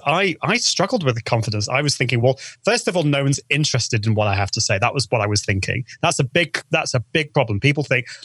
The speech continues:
nobody's interested in what I've got to say. Nobody likes the way I look and the way I sound. I suffered from those things too,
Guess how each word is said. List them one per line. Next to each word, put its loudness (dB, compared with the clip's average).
nobody's 2
interested 0
in 2
what 0
I've 0
got 0
to -2
say. 2
Nobody 2
likes 0
the 2
way 4
I 0
look 0
and 2
the 0
way 2
I 0
sound. 2
I 2
suffered -2
from 0
those 0
things -2
too, 0